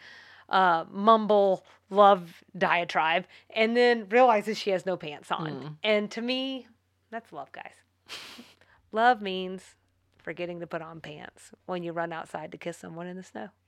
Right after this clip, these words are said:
Speaker 2: The reason I bring up Lady Like That might not have been the right word.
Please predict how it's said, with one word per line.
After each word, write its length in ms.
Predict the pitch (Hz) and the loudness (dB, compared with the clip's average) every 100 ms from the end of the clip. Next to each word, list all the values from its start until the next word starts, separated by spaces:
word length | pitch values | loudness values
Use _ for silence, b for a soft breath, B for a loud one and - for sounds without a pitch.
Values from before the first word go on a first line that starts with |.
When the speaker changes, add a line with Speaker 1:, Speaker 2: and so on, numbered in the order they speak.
| _ B B 196 | _ B B 0
Speaker 2:
The 160 | 226 | 0
reason 340 | 208 247 254 262 | 0 -4 -2 -2
I 80 | 214 | 0
bring 220 | 190 180 | -2 -2
up 140 | - | -2
Lady 220 | 151 151 | -2 0
Like 180 | 143 143 | -2 0
That 180 | 156 - | 0 2
might 180 | 180 127 | 0 0
not 140 | 156 | -2
have 80 | 160 | -2
been 140 | 151 147 | -4 -4
the 80 | |
right 200 | 139 127 - | -4 -4 -4
word. 340 | 131 156 | -4 -4